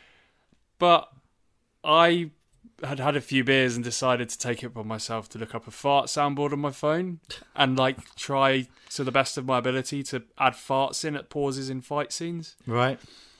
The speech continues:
Speaker 1: It's not very funny, <laughs> but we enjoyed it very much, and it
Speaker 2: Uh,
Speaker 1: heavily improved the film if you just pepper it with farts.
Speaker 2: <laughs>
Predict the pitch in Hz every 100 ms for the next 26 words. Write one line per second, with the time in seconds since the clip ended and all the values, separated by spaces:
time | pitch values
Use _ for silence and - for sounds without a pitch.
0 | - _ _ _ _ _ - - - -
1 | - - 104 104 143 147 139 175 208 -
2 | - 160 160 - - - - _ _ _
3 | _ - - 175 220 202 139 143 170 165
4 | 202 202 269 180 151 147 180 - 165 170
5 | - 196 196 202 202 214 214 208 - 156
6 | 151 - 165 - 262 156 110 101 - -
7 | - 170 220 220 202 - - - 214 220
8 | - 120 131 151 - 214 240 170 120 196
9 | - - -